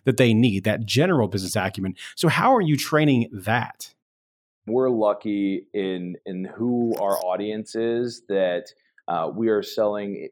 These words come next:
Speaker 2: primarily to salespeople. And so by focusing on the, the same things that they're being measured on, I can teach them how that affects the business. And so for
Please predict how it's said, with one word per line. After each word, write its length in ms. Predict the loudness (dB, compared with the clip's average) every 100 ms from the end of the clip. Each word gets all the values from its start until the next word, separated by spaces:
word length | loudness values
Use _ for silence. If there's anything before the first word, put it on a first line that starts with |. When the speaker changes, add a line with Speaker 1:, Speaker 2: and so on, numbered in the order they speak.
| -12
Speaker 2:
primarily 560 | -10 -6 -4 -2 -4
to 60 | -6
salespeople. 800 | -8 -6 -6 -8 -16 -14 -18 -20 _
And 240 | -6 -6
so 500 | -6 -2 0 0 -2 -8 _ _
by 160 | 0 0 0
focusing 480 | 0 0 -6 -4
on 360 | -2 -2 -2 -4
the, 160 | -6 -10 _
the 80 | -6
same 400 | -6 -6 -4 -6
things 480 | -2 -2 -2 -8 -6
that 180 | -8 -4
they're 200 | -2 -2
being 360 | -2 -4 -4 -4
measured 400 | -4 -4 -4 -2
on, 420 | -2 -2 -4 -8 -18 _ _ _
I 200 | 0 0
can 360 | -2 -4 -4 -6
teach 360 | -8 -8 -8 -6
them 260 | -4 -2 -4
how 240 | -2 -2
that 180 | 0 -2
affects 420 | -4 -6 -6 -8
the 80 | -12
business. 600 | -10 -10 -12 -14 -14 -16 _ -20 _
And 260 | -6 -4 -4
so 480 | -2 2 2 2 -4 -6
for 160 | -6